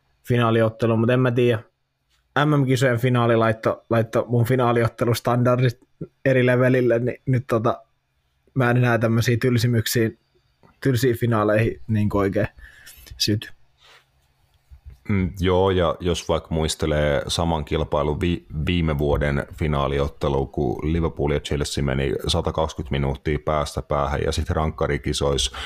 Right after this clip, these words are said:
Speaker 2: niin kun mentiin maalivahdeille asti, niin siinä oli ainakin, niin kun, draamaa ja tapahtumaa ihan koko ottelun läpitte.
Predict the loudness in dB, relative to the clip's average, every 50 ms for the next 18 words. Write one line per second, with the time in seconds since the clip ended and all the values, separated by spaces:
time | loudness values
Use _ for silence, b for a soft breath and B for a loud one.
0 | B B B -2 -2 -2 -2 -2 -2 -2 0 -2 -2 -2 -2 -2 0 -2 -2 -2
1 | -2 0 0 0 0 -2 -2 -2 -2 -2 -2 -2 -2 0 0 0 0 0 0 0
2 | -2 -4 -4 -4 -2 -2 -2 -2 -2 -2 -2 -2 0 0 0 0 0 0 -2 -4
3 | -4 -4 -4 -2 -2 -2 -2 -2 -2 0 0 -2 -2 -2 -2 -2 -2 -2 -2 -4
4 | -4 -4 -6 -8 -8 -8 -6 -4 -2 -2 -2 -4 -4 B B B B B B B
5 | B B B _ -4 -2 -2 0 0 -2 -2 -2 -2 0 -2 -2 -2 -4 _ -4
6 | -4 -4 -2 _ -2 0 0 0 0 0 -2 -2 -4 -8 -10 -8 _ -4 -4